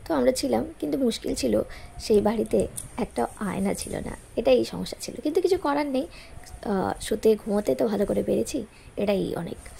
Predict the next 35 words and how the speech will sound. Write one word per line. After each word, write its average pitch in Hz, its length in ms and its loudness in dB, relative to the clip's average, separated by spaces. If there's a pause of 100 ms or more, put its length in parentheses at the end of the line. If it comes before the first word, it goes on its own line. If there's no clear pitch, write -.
(340)
তো 269 80 -4
যাই 269 220 4
হোক, 277 160 0 (360)
তো, 202 380 0 (480)
আহ, 185 460 0
এখান 254 220 -2
থেকে 269 220 6
রেডি 233 220 6
হয়ে 254 160 2
আমি 240 160 0
যাব 214 240 2
ঠিক 220 180 0
করলাম, 214 300 0
কারণ 226 280 -2 (200)
বিয়ে 214 260 4
বাড়ি, 277 260 2 (300)
যাদের 208 360 2
বিয়ে, 208 380 4 (100)
সেই 185 240 -2
বাড়িতে 262 340 0 (140)
প্রচুর 277 400 4
লোক, 285 200 0 (360)
সেখানে 320 680 -4 (500)
ready 262 200 6
হওয়াটা 277 280 2
খুব 262 200 -2
মুশকিল। 185 460 -2 (440)
তো 220 480 2
আমি 247 200 2
তো 254 100 0
আমার 226 180 2
বিয়ের 190 300 0
বেনারসিটা 180 560 -2
পরে 233 180 4
নিয়েছি। 262 380 -2